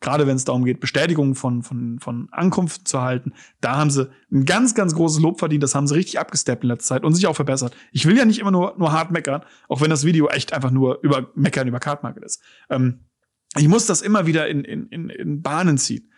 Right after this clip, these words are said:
Ich finde Card Market grundsätzlich gut. Es hat uns ein paar Sachen genommen, es hat ein paar Sachen gegeben. Grundsätzlich ist es gut. Aber Card Market ist zu schnell, zu groß geworden. Und ich glaube, es wird noch nicht realisiert, dass sie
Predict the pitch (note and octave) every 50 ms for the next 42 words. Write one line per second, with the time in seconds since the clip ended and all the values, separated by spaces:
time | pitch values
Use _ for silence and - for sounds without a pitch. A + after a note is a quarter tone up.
0 | _ _ _ _ _ _ _ _ _ - D#3 - - G3 F#3 F3 - G3 G#3 G#3+
1 | F#3+ G3 F#3+ F#3 F3 F#3+ F3+ - _ _ _ _ - D#3 D#3+ G3 A3+ A#3 G#3+ -
2 | F3+ E3 - - - D3+ C3+ C3 - - - G3 G#3 F3 D3 B2 - - - -
3 | - C#3+ - F3+ G#3 A3 G3+ D#3+ D#3 D3 - _ _ _ _ _ - C3+ D3+ C#3+
4 | D3 D#3 D3 D3+ D3 C3 B2+ D3+ A3+ C4+ D4+ C4 - - D3 D#3 C3+ C3 C3+ C3+
5 | C3 C3 B2 B2 B2 A#2+ C3 D#3 F3+ F#3 F#3+ - - - _ - E3 F3+ G#3+ A3
6 | G#3 E3 D#3 D#3+ C#3+ - - G3 D#3+ - _ - - - - - D#3+ E3+ D#3+ D#3
7 | D3+ - _ _ _ _ _ _ _ _ _ _ _ _ _ _ _ _ _ _
8 | _ - - - - F#3 G3+ A3+ A#3 A3 A3 F#3+ F3 F#3 E3 D#3 - - - -
9 | - - A#3+ A#3+ A#3 G3 - - - G#3 G3+ F#3 D#3 C3 B2+ C3 - - - -
10 | - A#3 A#3 G3+ F#3 F#3+ G3 G3 G3 F#3+ - - C#3 B2+ C3 A#2+ A2 A2 G#2+ -
11 | D#3 - _ _ _ _ _ _ _ _ _ _ _ _ _ _ _ _ _ _
12 | _ _ _ _ _ _ _ _ _ _ _ _ _ _ _ _ _ _ - D3
13 | C#3+ - D#3 - - F3+ E3+ F#3 G#3 A3 G#3 - G3+ G#3+ G#3+ G#3 F#3 F#3 G3+ -
14 | F#3+ F#3 F3+ F3 E3+ D#3 D3+ E3 G#3 F#3+ F#3 - E3 D3+ - D#3+ D#3 -